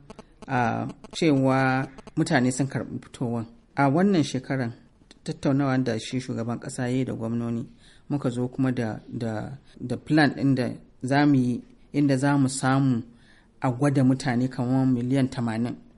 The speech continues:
Daga bana zuwa ba-, eh, ba-, baɗi, za mu gwada kamar wajen miliyan tamanin, wanda yake daga cikinsu mu tantance su waye suke neman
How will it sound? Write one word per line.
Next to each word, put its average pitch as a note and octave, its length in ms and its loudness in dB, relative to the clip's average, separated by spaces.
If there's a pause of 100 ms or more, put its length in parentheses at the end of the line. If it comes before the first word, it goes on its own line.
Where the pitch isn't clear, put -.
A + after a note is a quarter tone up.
Daga A#2+ 280 -8
bana C#3+ 480 -2
zuwa C#3 240 0
ba-, - 160 -8 (100)
eh, A2+ 160 -2
ba-, A2 260 -6
baɗi, A2 440 -4 (420)
za C#3 140 4
mu C3 80 8
gwada B2 220 2
kamar A#2+ 240 -2
wajen C3 200 2
miliyan B2 320 0
tamanin, C3+ 460 -2 (420)
wanda B2+ 200 2
yake C3+ 200 -2
daga A#2 160 -2
cikinsu C#3+ 440 -2
mu B2+ 140 -2
tantance C3+ 600 -2
su - 180 -6
waye C3 160 -2
suke - 260 -8
neman B2 400 -2